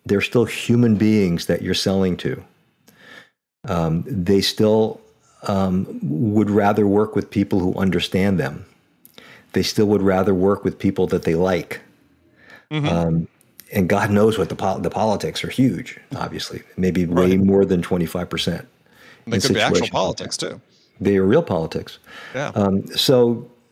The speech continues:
Speaker 1: an organization selling into, into civilian government work, um, should not approach it with a lot of, with a great deal of difference than they would approach commercial work.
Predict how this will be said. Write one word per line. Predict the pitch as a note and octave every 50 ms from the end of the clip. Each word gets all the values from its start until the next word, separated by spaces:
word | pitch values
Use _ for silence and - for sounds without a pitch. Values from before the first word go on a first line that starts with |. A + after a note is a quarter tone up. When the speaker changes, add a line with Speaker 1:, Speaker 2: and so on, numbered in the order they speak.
| - -
Speaker 1:
an | A#2+ B2
organization | D3+ G3 G3+ E3 B2 A#2+ C#3+ G3+ - - G#2
selling | - - B2+ B2+ A#2 A2 A2
into, | A#2 C3 C3 B2+ - G2+ G2 -
into | - F#2 G2 F#2+ - F#2 F2 E2 D#2+ - - -
civilian | - - - - - A2 G2 F#2+ G#2+ A#2 C3+ C3 A#2+ G#2 F#2+ F#2
government | F2 G#2 G#2 G2 G#2 G2 F2 F2 F2
work, | F2 A2 C3+ A#2 F2 E2 - - - - _ -
um, | G#2 F2+ F2 F2
should | - - - - G#2 F#2+
not | G2+ A#2 D3 D#3
approach | A#2+ - - A2 G2 G2+ F#2+ - -
it | F2 E2
with | F#2+ F#2 F#2
a | F2
lot | F2 F#2 G2+ A2+ A2 G2+
of, | E2 E2 - - - - B2 G#2 G2+ - - A2 A2 G#2+
with | G#2 F#2+ -
a | E2
great | - G2+ G#2+ G#2+ G#2+
deal | - A2 G#2 F#2+ F2+
of | E2+ D#2 -
difference | F#2+ - - - F#2+ E2+ E2 - - -
than | - F#2 F2+
they | F2+ F2+
would | F#2 F#2+ F2+ F2+
approach | F2 - - G2 F2 E2+ E2+ - - - - _ - - - - _ _
commercial | - G#2 G2+ C3+ D#3+ - - G2+ E2+
work. | D#2 C#2+ - - - -